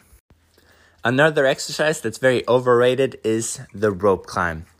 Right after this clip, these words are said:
If your goal is to get, uh, stronger in your upper body, then using the rope climb to do so,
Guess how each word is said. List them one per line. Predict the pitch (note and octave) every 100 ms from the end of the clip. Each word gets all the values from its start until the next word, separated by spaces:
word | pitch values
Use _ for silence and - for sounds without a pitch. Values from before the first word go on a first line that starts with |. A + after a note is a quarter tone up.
| - - - - -
If | D#3 -
your | F3
goal | C3+ C#3 D3+
is | B2 C3+ -
to | B2
get, | A2 B2 A2+ - G#2+
uh, | G#2 F#2+
stronger | - - - B2+ C#3 C3+ D3
in | B2+ A#2
your | G#2 -
upper | A#2+ A#2+
body, | G#2+ A2+ B2 C3
then | G#2+ G#2+ G#2
using | C#3 - B2
the | G#2
rope | A#2+ -
climb | D3 C3+
to | -
do | A2 A#2 B2
so, | - C3+ C3